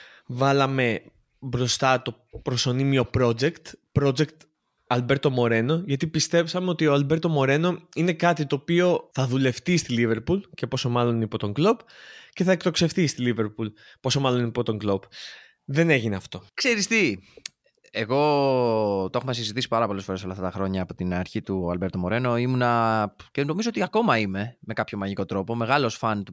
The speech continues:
Speaker 2: Project Μορένο. Συνεχίζω να το πιστεύω περισσότερο για cult λόγους, ε, μέχρι και σήμερα. Θα ήθελα πάρα πολύ αυτός ο παίκτης να μας μπουκώσει με το φινάλε της καριέρας του, γιατί ξέρεις τι, δεν ήτανε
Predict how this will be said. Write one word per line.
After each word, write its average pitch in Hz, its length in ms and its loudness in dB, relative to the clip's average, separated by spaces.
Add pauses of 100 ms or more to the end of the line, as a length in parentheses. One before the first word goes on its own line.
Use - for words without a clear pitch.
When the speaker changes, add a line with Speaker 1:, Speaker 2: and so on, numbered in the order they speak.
Speaker 2:
Project 98 220 -4
Μορένο. 95 380 -4
Συνεχίζω 117 300 -4
να 123 60 -2
το 120 60 -6
πιστεύω 131 360 -2
περισσότερο 139 320 -4
για 131 140 -2
cult 143 240 0
λόγους, 98 580 -4 (120)
ε, 85 240 -12 (340)
μέχρι 101 180 -12
και 104 100 -12
σήμερα. 139 400 -4 (420)
Θα - 100 0
ήθελα 139 180 2
πάρα 143 180 2
πολύ 117 140 0
αυτός 107 160 -4
ο 110 40 -6
παίκτης 107 180 -4
να 107 60 0
μας 101 100 -2
μπουκώσει 104 580 -4 (360)
με 101 180 -8
το 98 160 -4 (600)
φινάλε 101 240 -4
της 98 100 -6
καριέρας 123 300 -2
του, 226 80 -10
γιατί 233 140 -2
ξέρεις 202 220 0
τι, 190 260 2 (540)
δεν 302 200 0
ήτανε 294 280 0